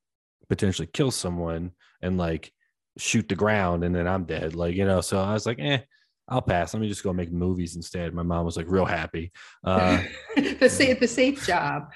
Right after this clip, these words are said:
Speaker 1: Yeah, I'm
Speaker 2: But
Speaker 1: gonna go be a
Speaker 2: yeah.
Speaker 1: filmmaker. I'm gonna make millions of dollars. Yeah, right.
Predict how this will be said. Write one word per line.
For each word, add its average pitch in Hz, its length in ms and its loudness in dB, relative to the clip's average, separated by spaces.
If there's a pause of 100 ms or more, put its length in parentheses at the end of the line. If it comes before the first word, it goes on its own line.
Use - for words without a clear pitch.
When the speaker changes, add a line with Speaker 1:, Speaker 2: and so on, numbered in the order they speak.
(100)
Speaker 1:
Yeah, 170 200 8
I'm - 60 6
Speaker 2:
But 175 60 6
Speaker 1:
gonna 185 80 8
go - 20 -
be 170 80 8
a 127 60 10
Speaker 2:
yeah. - 160 4
Speaker 1:
filmmaker. 104 600 6
I'm 104 80 2
gonna 113 100 2
make 113 240 0
millions 131 360 2
of 113 60 -4
dollars. 104 420 -2
Yeah, 95 220 -8
right. 90 340 -6